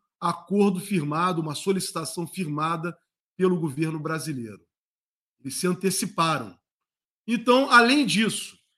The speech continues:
ele também voltou a resgatar, né, toda aquela situação que nós verificamos em delações, né? Tentativas de extorsão,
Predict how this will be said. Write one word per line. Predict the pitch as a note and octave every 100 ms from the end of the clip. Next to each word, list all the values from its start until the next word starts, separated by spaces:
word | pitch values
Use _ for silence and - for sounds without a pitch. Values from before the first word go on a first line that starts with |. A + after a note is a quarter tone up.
| _ -
ele | D#3
também | E3+ G#3+ G3+ E3+ E3+ F3 F3+ _ _ _ _
voltou | D3+ D3+ - C3
a | A#2+
resgatar, | C#3 B2+ C3 D#3+ - C#3 D3 E3 - _ _ _ _ _ -
né, | C3+ C#3+ _
toda | F#3+ G#3+ G3
aquela | - F3 D#3+
situação | - D3 E3 D3 - D#3+ D#3+
que | E3 E3+
nós | E3 E3
verificamos | C#3+ F3+ F#3 F3+ - F#3 D#3
em | G3+
delações, | F#3+ A3 A3 - G#3 G3+ - - - _ _ _ _ _ _ _ _ _ A#2
né? | C3+ C#3 _ _ _ _ -
Tentativas | D#3 E3 D3+ - F#3+ E3
de | C3+
extorsão, | D3+ - G3 G3 - F#3 F#3 F3 F3